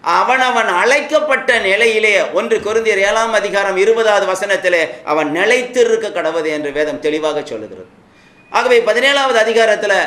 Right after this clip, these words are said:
ஆரோனுடைய ஊழியத்தை உறுதிப்படுத்துகிறார். இந்த மோசே கோத்திரத்துக்கு ஒரு கோலாக பன்னிரண்டு கோலை கொண்டு போய் தேவ சமூகத்திலே வைக்கிறார்.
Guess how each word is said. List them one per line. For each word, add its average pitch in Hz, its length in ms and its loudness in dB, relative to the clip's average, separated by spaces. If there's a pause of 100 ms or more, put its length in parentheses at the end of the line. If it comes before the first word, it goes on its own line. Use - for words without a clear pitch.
(200)
ஆரோனுடைய 208 680 0 (480)
ஊழியத்தை 247 560 2
உறுதிப்படுத்துகிறார். 175 720 -4 (320)
இந்த 226 200 -2
மோசே 254 680 0 (460)
கோத்திரத்துக்கு 247 460 2
ஒரு 220 200 0
கோலாக 226 420 0
பன்னிரண்டு 226 440 0
கோலை 226 260 0
கொண்டு 214 200 -4
போய் 214 100 0
தேவ 214 220 2
சமூகத்திலே 196 480 -2
வைக்கிறார். 160 380 -4